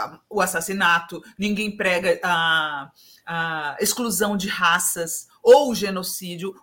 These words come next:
como acontece com o nazismo. A premissa do nazismo é ser contra os judeus, né? Não, não existe isso no, no comunismo.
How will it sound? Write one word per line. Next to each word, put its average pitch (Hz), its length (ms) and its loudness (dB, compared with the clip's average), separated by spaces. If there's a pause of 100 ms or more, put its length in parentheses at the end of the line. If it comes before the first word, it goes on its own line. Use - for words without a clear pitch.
(120)
como 269 500 2
acontece 247 600 -2
com 254 160 -6
o 277 40 -6
nazismo. 285 520 -2
A 190 60 -2
premissa 320 1040 -2
do 262 180 -6
nazismo 247 600 -2 (160)
é 269 80 -2
ser 320 380 -6
contra 349 460 -6
os 330 100 -10
judeus, 247 800 -4 (460)
né? 277 360 0
Não, 339 260 -8
não 294 100 -8
existe 339 600 -2
isso 262 540 -4
no, 214 440 -2
no 196 180 -6
comunismo. 196 680 -6